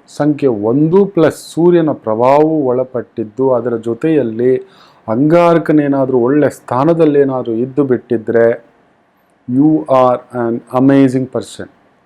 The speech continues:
ತುಂಬ ಓದ್ತೀನಿ ಅನ್ನೋದಾದ್ರೆ ಫಸ್ಟು ನೀವು ಸಮಾಜಶಾಸ್ತ್ರ ತೆಗೆದುಕೊಳ್ಳಲಿಕ್ಕೆ ಪ್ರಯತ್ನ ಮಾಡಿ. ಸಮಾಜದ ಏಳಿಗೆಗೋಸ್ಕರ ನಿಮ್ಮ ಮನಸ್ಸೆಲ್ಲ ತುಡಿತಿರುತ್ತೆ. ಬೇರೆಯವ್ರಿಗೇನಾದ್ರೂ ಸಹಾಯ ಮಾಡಬೇಕು ಅನ್ನತಕ್ಕಂಥದ್ದು ಒಂದು ಮನಸ್ಸಿನಲ್ಲಿ ಒಂದು ಆಸೆ ಇರುತ್ತೆ.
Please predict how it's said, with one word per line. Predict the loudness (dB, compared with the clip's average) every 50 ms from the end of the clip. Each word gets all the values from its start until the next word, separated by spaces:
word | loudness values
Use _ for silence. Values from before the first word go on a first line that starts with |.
| _ _ _ _ _ _ _ _ _ _ _ _ _
ತುಂಬ | -4 -2 0 2
ಓದ್ತೀನಿ | 2 4 4 4 4 4 2 0 0 2 2 2
ಅನ್ನೋದಾದ್ರೆ | 2 2 2 2 2 2 2 2 2 2 2 0 -2
ಫಸ್ಟು | -4 -4 -4 -4 -4 -6 -8 -4 -4 -2
ನೀವು | -2 -2 -4 -4
ಸಮಾಜಶಾಸ್ತ್ರ | -8 -8 -6 -4 -2 -2 -2 -2 -2 -4 -6 -10 -10 -10 -10 -10 -12 -10 -8 -6 -6 -6 -6 -8 _ _ _ _ _ _ _ _ _ _ _ _ _ _ _ _ _ _ _ _ _ _ _ _ 0
ತೆಗೆದುಕೊಳ್ಳಲಿಕ್ಕೆ | 2 4 4 2 2 2 2 2 2 0 -2 -6 -8 -10
ಪ್ರಯತ್ನ | -8 -4 -2 -2 -2 -2 -4 -6 -8
ಮಾಡಿ. | -6 -6 -6 -6 -8 -12 -8 -4
ಸಮಾಜದ | -2 0 2 2 2 2 0 2 2 2 0 0 -2 -2
ಏಳಿಗೆಗೋಸ್ಕರ | 0 2 2 2 2 0 0 0 0 0 -2 -4 -4 -4 -2 -2
ನಿಮ್ಮ | 0 0 -2 -2
ಮನಸ್ಸೆಲ್ಲ | -2 -2 -2 -4 -4 -6 -6 -8 -6 -6
ತುಡಿತಿರುತ್ತೆ. | -8 -8 -8 -8 -8 -8 -8 -10 -12 -14 -14 -18 _ -20 -20 _ _ _ _ _ _ _ _ -20 -20 _ _ 0
ಬೇರೆಯವ್ರಿಗೇನಾದ್ರೂ | 4 4 6 6 6 4 4 2 2 0 0 0 -2 -4 -6 -8
ಸಹಾಯ | -8 -10 -10 -8 -4 -4 -2 -2
ಮಾಡಬೇಕು | 0 0 0 0 -2 -2 -4 -4 -6 -6 -8 -8
ಅನ್ನತಕ್ಕಂಥದ್ದು | -8 -8 -8 -10 -12 -10 -8 -8 -8 -8 -8 -8 -6 -4
ಒಂದು | -4 -4 -4 -4 -4 -4
ಮನಸ್ಸಿನಲ್ಲಿ | -2 -2 -2 -2 -2 -4 -4 -2 -2 -2
ಒಂದು | -2 -4 -4
ಆಸೆ | -2 -4 -4 -2 -2 -2 -2
ಇರುತ್ತೆ. | -2 -4 -6 -10 _ -18 -20 -20